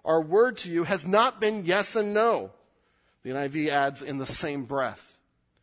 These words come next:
And do, do you see what he's saying? The, the, the charge is you say one thing and do another. And he actually brings up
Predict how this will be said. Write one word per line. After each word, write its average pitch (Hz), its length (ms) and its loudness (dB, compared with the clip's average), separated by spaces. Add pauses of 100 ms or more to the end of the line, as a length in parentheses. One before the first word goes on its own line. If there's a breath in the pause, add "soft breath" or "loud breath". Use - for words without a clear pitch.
(340 loud breath)
And 156 120 -6
do, 190 100 -6
do 175 100 -8
you 190 60 -2
see 233 220 -4
what 254 100 -6
he's 214 140 -6
saying? 214 460 -4 (1040 soft breath)
The, 180 140 0
the, 175 240 -4
the 170 160 -6
charge 226 520 -2
is 180 280 -2
you 185 160 -8
say 254 360 -2
one 220 260 -2
thing 214 240 -2
and 202 100 -4
do 190 140 0
another. 190 400 0
And 156 80 -4
he 247 160 -6
actually 247 320 -2
brings 196 460 -4
up 190 280 0